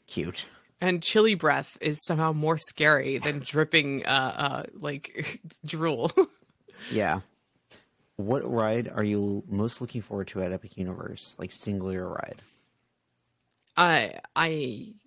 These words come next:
Speaker 2: I, I, I'm in a constant state of a tie between Monsters and Ministry because I'm curious.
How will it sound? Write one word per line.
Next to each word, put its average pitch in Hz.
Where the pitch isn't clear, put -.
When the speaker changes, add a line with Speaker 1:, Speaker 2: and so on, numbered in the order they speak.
Speaker 2:
I, 165
I, 82
I'm 185
in 196
a 190
constant 185
state 165
of 143
a 139
tie 135
between 139
Monsters 131
and 123
Ministry 127
because 127
I'm 135
curious. 135